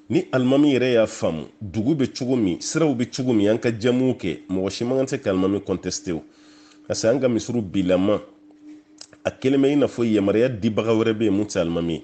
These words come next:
Cɛkɔrɔba sɛbɛ dɔɔnin dɔ bɛ misiri kɔnɔ ka tɛmɛ alimami kan. Mɔgɔ dɔ bɛ yen, waritigi don, n'ale ko k'a kɛ cogo min, a bɛ kɛ ten, a fanga ka bon ni misiri kɔnɔ mɔgɔ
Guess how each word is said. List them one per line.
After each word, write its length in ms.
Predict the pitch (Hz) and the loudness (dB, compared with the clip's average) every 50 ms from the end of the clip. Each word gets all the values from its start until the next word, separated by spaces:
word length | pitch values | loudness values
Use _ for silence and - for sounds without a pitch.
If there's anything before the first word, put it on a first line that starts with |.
| - - - - _ _ - - - - _ - - | -12 -20 -20 -20 _ _ -20 -20 -20 -20 _ -12 -8
Cɛkɔrɔba 400 | - 92 90 104 104 104 131 139 | -6 -4 -2 -2 0 0 0 0
sɛbɛ 380 | - - 107 101 117 117 110 98 | 0 -2 -2 -2 -2 -2 0 0
dɔɔnin 320 | 117 117 117 117 117 110 | 2 2 2 2 0 2
dɔ 100 | 107 104 | 0 2
bɛ 140 | 98 110 107 101 | 2 2 2 2
misiri 300 | 98 98 - 107 107 110 | 0 -2 -2 -4 -4 -2
kɔnɔ 300 | - 101 95 95 95 - | -2 -2 -2 -2 -2 -2
ka 80 | 98 92 | -4 -6
tɛmɛ 200 | - 95 92 87 | -4 -2 -2 -2
alimami 340 | 85 85 90 90 92 92 92 | 0 0 0 0 0 -2 -4
kan. 120 | - - - _ _ _ _ _ _ _ - _ - - | -6 -16 -20 _ _ _ _ _ _ _ -20 _ -10 -6
Mɔgɔ 220 | 92 92 117 143 143 123 | -2 0 0 0 2 2
dɔ 100 | 127 120 | 0 0
bɛ 60 | 120 | 2
yen, 160 | 127 117 107 104 | 2 2 4 4
waritigi 440 | 117 127 131 127 - 135 131 135 | 2 0 0 -2 -4 -2 -2 -2
don, 200 | 123 104 104 101 | 0 0 0 2
n'ale 260 | 104 113 131 131 123 - | 2 2 2 2 0 -2
ko 160 | - 120 117 | -2 -4 -4
k'a 160 | - 107 92 | 0 -2 -2
kɛ 160 | - - 110 104 - | -2 -2 -4 -4 -4
cogo 180 | - 110 117 | -2 -2 0
min, 140 | 113 107 98 | 2 2 2
a 60 | 92 | 2
bɛ 180 | 90 95 92 95 | 0 -2 -4 -2
kɛ 120 | - 127 120 | -4 -4 -4
ten, 200 | - 110 98 95 | -2 -4 -2 -2
a 60 | 92 | -2
fanga 340 | - - - 98 98 117 127 | -4 -4 -6 -2 -2 -2 -2
ka 140 | - 117 104 | -2 -2 -2
bon 140 | 101 104 | 0 2
ni 80 | 104 107 | 2 4
misiri 260 | 110 107 - 98 92 87 | 2 2 0 -2 -6 -4
kɔnɔ 180 | 95 92 92 | -2 -2 -2
mɔgɔ 200 | 92 98 104 110 | -2 0 -2 -2